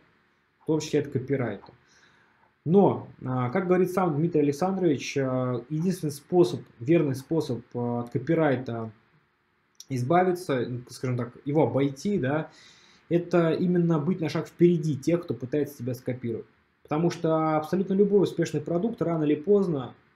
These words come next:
будут пытаться копировать. И твоя задача быть лучше, чем те, кто, ну, пытаются быть как ты. Да, копия, она всегда хуже оригинала. А, в тот же момент, э, вы должны понимать,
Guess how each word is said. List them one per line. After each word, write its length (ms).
будут 420
пытаться 440
копировать. 540
И 140
твоя 180
задача 320
быть 180
лучше, 600
чем 260
те, 160
кто, 500
ну, 240
пытаются 480
быть 220
как 220
ты. 280
Да, 280
копия, 420
она 240
всегда 360
хуже 500
оригинала. 640
А, 600
в 80
тот 160
же 100
момент, 560
э, 400
вы 120
должны 300
понимать, 580